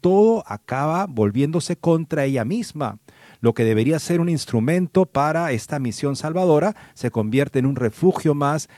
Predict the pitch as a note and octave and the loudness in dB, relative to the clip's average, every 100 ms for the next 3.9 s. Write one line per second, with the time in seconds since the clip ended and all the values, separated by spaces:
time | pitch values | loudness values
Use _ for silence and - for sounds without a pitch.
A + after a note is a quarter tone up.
0 | - - B2 A2+ A2 G#2 G#2 - D#3 D3+ | -20 0 2 2 0 -2 -2 2 2 4
1 | D3 C#3 - _ _ _ - G#3 G#3 - | 0 -4 -8 _ _ _ 4 4 4 4
2 | G#3+ A3+ - _ _ - C3 A#2+ A#2 G#2 | 4 2 -8 _ _ -2 2 2 0 -6
3 | A#2 A2 G#2 G2 G2+ A2 G2 F#2+ - | -6 -6 -4 -2 2 2 0 -6 -18